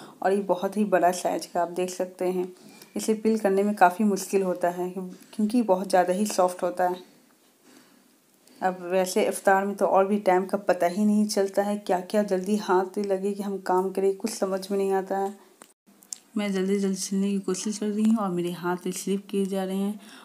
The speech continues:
और वैसे भी इफ्तार में तो fruit होना बहुत ही ज़रूरी नहीं रहता, तो लगता ही नहीं अच्छा। तो especially हम कुछ फल हो या ना हो, सिर्फ पपीता भी मंगवा लेते हैं, watermelon मंगवा लेते हैं।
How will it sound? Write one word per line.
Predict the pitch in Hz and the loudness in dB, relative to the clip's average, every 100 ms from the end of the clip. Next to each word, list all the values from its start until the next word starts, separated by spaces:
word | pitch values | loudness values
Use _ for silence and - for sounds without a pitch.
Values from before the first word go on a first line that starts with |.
| - | -14
और | 180 190 185 | -6 -4 0
वैसे | 196 196 240 | 0 0 2
भी | 240 | 2
इफ्तार | - - - 202 190 | 0 -4 -4 0 0
में | 190 196 | 0 -2
तो | 196 196 | -2 -6
fruit | - 208 202 | -2 -2 -2
होना | 202 185 175 | -2 0 0
बहुत | 175 196 214 | 0 -2 0
ही | 240 | 2
ज़रूरी | 214 202 208 | 4 4 2
नहीं | 202 208 226 | 4 4 6
रहता, | 208 202 | 4 2
तो | 202 202 | 2 2
लगता | 190 185 | 2 2
ही | 190 | 2
नहीं | 196 196 | 4 4
अच्छा। | 196 196 196 196 - - - - | 2 0 -4 -4 -8 -18 -12 -2
तो | 208 190 180 | 0 2 2
especially | 214 - 226 226 247 262 | 0 4 4 4 4 6
हम | 202 185 185 185 190 - - | 4 2 2 0 -2 -4 -2
कुछ | 208 - | 0 2
फल | 190 180 | 4 4
हो | 170 233 | 4 4
या | 247 | 6
ना | 233 | 4
हो, | 220 233 240 | 4 2 0
सिर्फ | - 220 233 233 | -4 0 0 0
पपीता | 247 - 180 190 | -2 -2 0 0
भी | 202 214 | 4 4
मंगवा | 208 202 202 | 4 4 4
लेते | 196 208 | 4 4
हैं, | 196 | 4
watermelon | 180 175 196 190 190 | 4 4 2 4 4
मंगवा | 196 190 190 | 4 4 4
लेते | 190 190 196 | 4 2 2
हैं। | 202 233 | 2 0